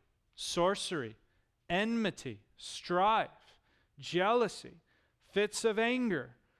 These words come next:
rivalries, dissensions, divisions, envy,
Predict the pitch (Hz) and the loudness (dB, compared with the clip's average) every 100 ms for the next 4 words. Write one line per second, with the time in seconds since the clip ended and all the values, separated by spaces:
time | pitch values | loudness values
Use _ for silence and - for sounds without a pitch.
0 | _ 151 156 208 240 254 208 170 127 - | _ -6 0 2 4 4 2 0 -2 -8
1 | - - 139 185 - - 254 262 - 139 | -14 -16 -4 -2 0 0 0 0 -6 -8
2 | 123 117 139 175 170 208 277 208 180 120 | -10 -12 -6 -4 -4 0 0 0 -2 -4
3 | 110 127 - - - _ _ 220 262 277 | -8 -12 -14 -14 -20 _ _ -2 2 2
4 | 214 175 123 107 | 0 0 -2 -6